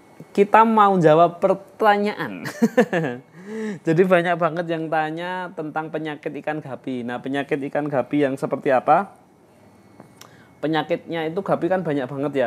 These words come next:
Ada penyakit jamur, ada penyakit fin rot, ada penyakit velvet, dan macam-macam. Jadi penyakit gapi itu ada yang disebabkan jamur, ada disebabkan bakteri, dan ada yang disebabkan parasit.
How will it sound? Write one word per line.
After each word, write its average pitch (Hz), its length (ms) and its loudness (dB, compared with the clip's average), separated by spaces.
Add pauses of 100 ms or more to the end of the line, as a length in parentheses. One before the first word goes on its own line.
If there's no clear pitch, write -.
Ada 123 80 -4
penyakit 120 400 -8
jamur, 139 480 -2
ada 117 160 -6
penyakit 120 480 -8
fin 156 160 -4
rot, 143 240 -2
ada 104 240 -6
penyakit 113 560 -8
velvet, 147 560 2 (560)
dan 147 80 4
macam-macam. 143 720 0 (400)
Jadi 127 160 -4
penyakit 156 400 -2
gapi 135 240 0
itu 180 80 2
ada 165 160 2
yang 143 80 -2
disebabkan 139 480 0
jamur, 151 400 2
ada 139 160 -4
disebabkan 127 400 -2
bakteri, 135 480 0
dan 139 240 -4
ada 120 160 -2
yang 135 160 -2
disebabkan 131 400 -4
parasit. 135 560 4